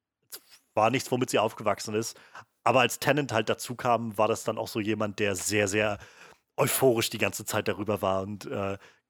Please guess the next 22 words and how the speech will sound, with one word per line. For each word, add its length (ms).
gleichzeitig 480
auch 80
diese, 520
dieser 360
Unterschied 440
war 140
von, 380
an 140
der 140
Stelle, 420
als 160
dann 120
die 80
zweite 260
Staffel 280
losging, 400
war 300
Billie 180
Piper 320
ja 140
schon 240
dann, 340